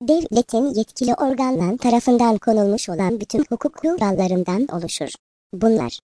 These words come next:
adı üstünde yazılıdır. Bunlar resmi gazetede yazı olarak yayınlanır. İşte devletin yetkili organlar tarafından konulmuş ve yürürlükte bulunan hukuk kuralları bütününe hukuk dilinde pozitif hukuk,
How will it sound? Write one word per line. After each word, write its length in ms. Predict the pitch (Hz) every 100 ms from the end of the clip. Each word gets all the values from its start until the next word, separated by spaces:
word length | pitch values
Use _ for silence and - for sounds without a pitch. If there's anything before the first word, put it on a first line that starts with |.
| -
adı 160 | 262
üstünde 560 | 311 240 - 240 226 311
yazılıdır. 580 | 226 214 208 208 156 - - _ _ _
Bunlar 400 | 208 233 208 202
resmi 360 | 214 - 285 277
gazetede 420 | 220 226 214 196
yazı 300 | 180 233 226 -
olarak 380 | 208 175 165 175
yayınlanır. 540 | 165 165 160 151 139 - _ _ _ 269
İşte 280 | - 214
devletin 500 | 190 226 226 - 320
yetkili 400 | 208 220 - 240
organlar 600 | - 269 262 254 262 175 240
tarafından 600 | 247 233 247 240 233 214
konulmuş 540 | - 220 202 220 -
ve 60 | 226
yürürlükte 640 | 208 208 208 220 - 233
bulunan 380 | 202 196 214 285
hukuk 220 | 233 294 -
kuralları 560 | - 165 151 147 175 220
bütününe 380 | 262 285 269 269
hukuk 340 | 247 285 349 -
dilinde 340 | 175 165 196
pozitif 540 | - 254 170 - 156 165
hukuk, 340 | - 175 _